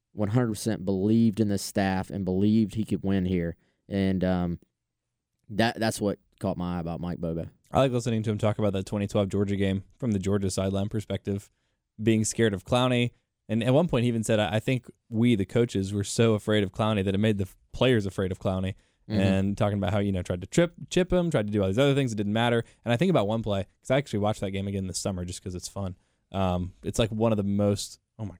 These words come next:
Speaker 2: gosh, like, just, just dominant performance from that entire defense,
Speaker 1: Is that
Speaker 2: but
Speaker 1: game on
Speaker 2: especially
Speaker 1: YouTube
Speaker 2: Clowney. Yeah.
Speaker 1: in entirety?
Speaker 2: Um, and, you know, just plays where they're throwing running backs at him. And there's one play, I don't even, I don't remember who the running back for Georgia was in twelve, but, like, dives at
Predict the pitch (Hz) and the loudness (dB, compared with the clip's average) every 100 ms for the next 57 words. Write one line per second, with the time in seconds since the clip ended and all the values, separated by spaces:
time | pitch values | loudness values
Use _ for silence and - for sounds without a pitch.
0 | _ 98 98 - - _ _ _ _ _ | _ -18 -18 -20 -20 _ _ _ _ _
1 | _ _ 92 - _ 104 - - _ _ | _ _ -16 -16 _ -4 -4 -8 _ _
2 | _ _ _ _ _ _ _ _ - 143 | _ _ _ _ _ _ _ _ 0 0
3 | 127 - _ _ _ _ _ 117 120 110 | 0 -6 _ _ _ _ _ 0 2 0
4 | 95 - 107 110 98 - 110 95 - 117 | -4 -6 -2 0 -2 -2 -2 -2 0 0
5 | 104 104 92 107 104 151 147 131 135 147 | 2 -2 0 0 4 4 4 4 4 4
6 | 139 139 _ - 113 123 120 - 120 - | 2 0 _ -2 0 2 0 -2 -2 2
7 | 123 110 104 104 - 135 143 135 131 - | 4 6 4 0 -2 0 4 4 2 0
8 | 147 139 127 113 107 143 127 110 117 117 | 2 2 2 0 2 2 2 2 2 2
9 | 110 123 117 113 139 120 131 120 107 104 | 2 0 0 2 2 2 0 2 2 2
10 | - - - 139 101 139 196 143 107 98 | -6 -20 -6 -4 -2 -2 -2 -2 0 -2
11 | 95 95 98 92 - 92 92 92 87 95 | -2 -2 0 -2 -2 -4 -2 -2 -4 -4
12 | 98 90 98 101 98 104 101 107 101 101 | -2 0 0 0 -2 0 2 2 0 -6